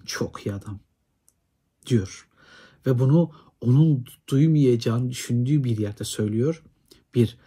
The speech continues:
işte on metre, on beş metre uzağında falan söylüyor ama Tesla bunları duyabiliyor.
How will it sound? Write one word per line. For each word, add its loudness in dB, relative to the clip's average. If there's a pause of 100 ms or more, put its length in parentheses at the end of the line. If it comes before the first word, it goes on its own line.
(260)
işte -8
on 0
metre, -6
on -4
beş -4
metre -12
uzağında -8
falan -4
söylüyor -6
ama -10
Tesla -10
bunları -10
duyabiliyor. -10